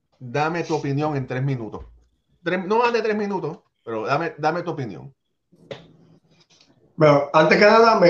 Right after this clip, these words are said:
Speaker 2: estoy súper contento que se haya acabado ya la incertidumbre, la novela, como lo queramos llamar, de, de la situación de Correa. Estoy contento por él, ¿verdad? Firmó ese contrato, un gran contrato, como tú dices,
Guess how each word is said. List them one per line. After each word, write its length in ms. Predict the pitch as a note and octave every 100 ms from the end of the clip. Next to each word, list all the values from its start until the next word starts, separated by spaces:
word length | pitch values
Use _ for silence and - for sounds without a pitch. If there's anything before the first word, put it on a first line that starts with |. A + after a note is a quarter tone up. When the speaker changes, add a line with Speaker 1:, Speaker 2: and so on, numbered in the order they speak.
| E3
Speaker 2:
estoy 440 | C#3 C#3 D#3+ F3 F3
súper 300 | G3+ E3+ E3+
contento 420 | D#3+ F3 E3+ F3
que 80 | C#3
se 80 | C#3
haya 160 | C#3
acabado 400 | C#3+ D3 C#3+ C#3+
ya 480 | C3 C#3 C3 B2 - _ _ _ _ _ _ _ _
la 120 | D3
incertidumbre, 840 | D3+ D#3+ E3 D#3+ D3+ F3 F3 E3+
la 120 | D#3+ C#3+
novela, 520 | C3+ D#3 E3 E3 D3
como 200 | D3 C#3
lo 100 | C3+
queramos 320 | C#3 C3+ D#3
llamar, 360 | D#3 D3 D#3 D3
de, 320 | B2+ A#2 A2+
de 100 | A#2
la 80 | A#2+
situación 400 | C3 A#2+ A#2+ C#3
de 80 | D3+
Correa. 640 | D3+ D3 F3+ F3+ F3 E3
Estoy 160 | - C3+
contento 380 | D3+ D3 D3 C#3+
por 220 | C#3+ D#3
él, 140 | G3+
¿verdad? 180 | F#3 D3+ - -
Firmó 260 | C#3+ B2+
ese 140 | B2+ -
contrato, 400 | D#3 D3+ E3 F#3
un 80 | D3+
gran 160 | D#3
contrato, 380 | E3 E3+ E3 D#3+
como 160 | D3+ C#3
tú 100 | D#3+
dices, 380 | F3 E3+ -